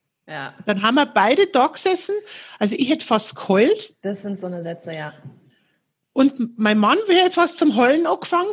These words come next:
Speaker 2: weil uns bewusst worden ist, dass der, dass die vorher einfach sowas nicht gehabt haben,
Speaker 1: Mhm.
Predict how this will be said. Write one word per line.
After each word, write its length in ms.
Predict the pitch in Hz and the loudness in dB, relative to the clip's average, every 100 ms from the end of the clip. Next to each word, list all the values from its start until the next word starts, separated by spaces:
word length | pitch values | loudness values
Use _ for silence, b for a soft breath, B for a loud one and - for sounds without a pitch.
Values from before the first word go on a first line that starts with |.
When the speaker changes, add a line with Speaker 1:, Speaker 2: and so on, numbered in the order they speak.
| - | -4
Speaker 2:
weil 240 | 220 226 269 | 0 0 0
uns 200 | 254 - | -2 0
bewusst 520 | 226 226 427 - 247 | 0 2 0 -2 -2
worden 200 | 220 220 | 0 0
ist, 380 | 277 349 - 226 | 0 -2 -2 -4
dass 260 | 208 - - | -4 -8 -2
der, 180 | 208 | -2
dass 300 | 208 214 196 | -2 -6 -6
die 100 | - | -6
vorher 540 | 196 - 214 285 311 - | -6 -2 0 0 0 -2
einfach 260 | 247 262 | -4 -6
sowas 380 | - 240 226 233 | -6 -4 -4 -4
nicht 160 | 202 - | -8 -8
gehabt 320 | 403 - - | -18 -12 -4
haben, 160 | 180 | -4
Speaker 1:
Mhm. 120 | 180 | -4